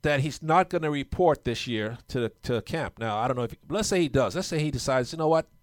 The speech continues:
Philadelphia, I'm done with you guys. Unless you trade me, I'm not showing up." And he doesn't re-,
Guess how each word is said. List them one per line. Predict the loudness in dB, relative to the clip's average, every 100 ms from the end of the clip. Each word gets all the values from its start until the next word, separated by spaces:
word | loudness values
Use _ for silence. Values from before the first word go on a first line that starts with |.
| _
Philadelphia, | -2 0 4 2 2 -2
I'm | -4 -4 0
done | 2 0
with | -6
you | -4 0
guys. | 2 2 0
Unless | -4 -2 -2
you | -4
trade | -6 -4 -4
me, | -6 -8
I'm | -6
not | -4 -4
showing | 0 0 0
up." | -4 -8 _ _ _ -8
And | -6
he | 4
doesn't | 6 6 0
re-, | -4